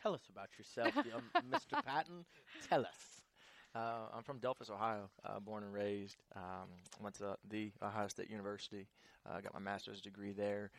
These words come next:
Speaker 3: and, uh, worked with the football team. I was a strength conditioning graduate assistant.
Speaker 1: I
Speaker 3: Uh,
Speaker 1: couldn't tell.
Speaker 3: <laughs> Thank you. Thank you.
Speaker 2: No.
Speaker 3: Uh, but growing up, you know, my, my dad, he raced go-karts, uh, his whole life, so I was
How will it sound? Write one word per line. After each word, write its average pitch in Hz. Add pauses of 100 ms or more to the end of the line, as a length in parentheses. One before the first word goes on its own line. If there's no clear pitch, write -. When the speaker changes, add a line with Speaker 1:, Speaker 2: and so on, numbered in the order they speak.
(320)
Speaker 3:
and, 104
uh, 98
worked 117
with 110
the -
football 127
team. 104
I 98
was 101
a 98
strength 104
conditioning 101
graduate 101
assistant. 101 (200)
Speaker 1:
I -
Speaker 3:
Uh, -
Speaker 1:
couldn't 165
tell. 151 (120)
Speaker 3:
<laughs> -
Thank -
you. - (240)
Thank -
you. -
Speaker 2:
No. - (540)
Speaker 3:
Uh, 107
but 113
growing 139
up, 135
you 110
know, 101
my, 98 (100)
my 104
dad, 101 (220)
he 104
raced 98
go-karts, - (180)
uh, 98
his 101
whole 98
life, 92
so 95
I 98
was 95